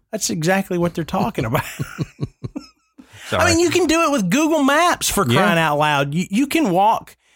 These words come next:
Speaker 1: you can walk into museums. They,
Speaker 2: Yep.
Speaker 1: they've, they've photographed and in-, integrated these things. I mean, you, you don't even have to have a, a virtual reality headset. You can do it on your phone.
Speaker 2: Yeah.
Speaker 1: Um,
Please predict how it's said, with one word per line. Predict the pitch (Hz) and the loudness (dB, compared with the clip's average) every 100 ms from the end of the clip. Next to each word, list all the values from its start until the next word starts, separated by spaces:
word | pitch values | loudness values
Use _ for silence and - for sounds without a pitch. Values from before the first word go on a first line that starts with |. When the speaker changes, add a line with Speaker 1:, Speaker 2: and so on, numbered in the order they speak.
| _ | _
Speaker 1:
you | 247 | -6
can | 294 311 175 | -2 0 2
walk | 196 233 185 | 2 0 0
into | 220 175 | 0 2
museums. | 185 208 180 208 285 294 - - - | 2 2 2 2 0 -2 -6 -14 -10
They, | 165 175 | -6 -4
Speaker 2:
Yep. | 170 | 0
Speaker 1:
they've, | 202 160 156 | 0 0 0
they've | 196 | -2
photographed | - - 254 311 208 170 170 175 - | -2 -4 -2 -2 0 2 2 0 -2
and | 151 | -4
in-, | 156 185 220 | -2 -2 -2
integrated | 254 294 175 151 139 131 | 0 -2 2 2 0 -2
these | 123 - | -4 -4
things. | 117 95 - _ - _ | -8 -10 -16 _ -20 _
I | - | -4
mean, | 180 175 180 | -2 -2 -2
you, | 196 | -4
you | - 190 240 | -8 -6 -2
don't | 320 | 0
even | 311 233 | 2 2
have | 190 226 233 | 2 2 2
to | 202 | 0
have | 185 240 285 277 190 - | 2 2 2 0 -2 -4
a, | 160 | -4
a | 156 165 | 0 0
virtual | 143 196 - 196 | 2 0 0 0
reality | 170 180 202 180 151 | 2 2 2 2 2
headset. | 151 254 262 185 143 | 2 2 0 -2 0
You | 226 | -2
can | 294 339 185 | 0 0 2
do | 226 302 | 2 2
it | 311 | 2
on | 311 | 2
your | 311 | 0
phone. | - 302 370 392 156 | 0 0 0 0 0
Speaker 2:
Yeah. | 127 151 _ _ _ _ _ _ _ _ | -2 -2 _ _ _ _ _ _ _ _
Speaker 1:
Um, | 196 175 160 143 131 | -2 2 2 0 -2